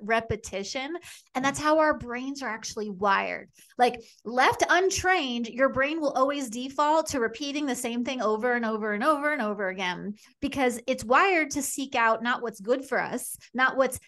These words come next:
healthy, not what will make us feel loved and joyful and happy.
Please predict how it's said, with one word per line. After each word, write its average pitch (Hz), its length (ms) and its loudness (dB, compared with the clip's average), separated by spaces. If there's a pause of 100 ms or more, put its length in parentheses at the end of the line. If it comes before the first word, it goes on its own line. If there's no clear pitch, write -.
healthy, 233 520 2
not 220 300 2
what 240 240 0
will 247 120 2
make 240 260 -2
us 220 200 -4
feel 214 240 -2
loved 277 320 4
and 202 220 -4
joyful 294 440 2
and 196 180 -2
happy. 240 640 -2